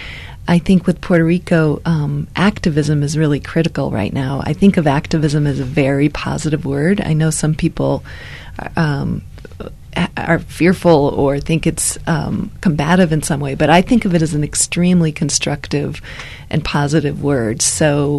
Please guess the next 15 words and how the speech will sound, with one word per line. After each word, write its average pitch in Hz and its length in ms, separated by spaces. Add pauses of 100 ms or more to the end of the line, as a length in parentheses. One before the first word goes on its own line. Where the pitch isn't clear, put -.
with 165 160
the 170 140
exhibitions 160 640
we 151 100
do, 160 260
and 147 140
particularly 143 460
this 156 280
one, 147 280 (340)
I 156 80
hope 185 340
it'll 170 200
inspire 165 580
people - 380
to - 180